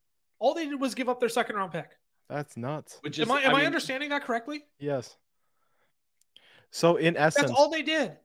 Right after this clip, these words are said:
Speaker 2: they moved back three s-, spots in the first round and got a twenty-four first and a third next season. And all
Speaker 3: Dude,
Speaker 2: they lost
Speaker 3: Ari-,
Speaker 2: was a fifth.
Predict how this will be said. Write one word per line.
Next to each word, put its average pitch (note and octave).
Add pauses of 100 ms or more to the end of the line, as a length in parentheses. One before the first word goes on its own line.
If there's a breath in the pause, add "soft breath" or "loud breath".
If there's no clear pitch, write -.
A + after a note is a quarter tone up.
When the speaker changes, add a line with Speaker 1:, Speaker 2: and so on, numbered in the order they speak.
(320)
Speaker 2:
they D3+
moved F#3
back C#3+ (180)
three E3 (540)
s-, - (120)
spots -
in C3+
the D3+
first F3
round B2+ (100)
and A#2+
got B2
a A#2
twenty-four D#3+
first E3 (360 soft breath)
and C3
a A2 (140)
third B2
next G#2
season. G2+ (280)
And B2+
all C3+
Speaker 3:
Dude, C3+
Speaker 2:
they C3
lost B2+
Speaker 3:
Ari-, C3
Speaker 2:
was - (120)
a B2
fifth. F#2+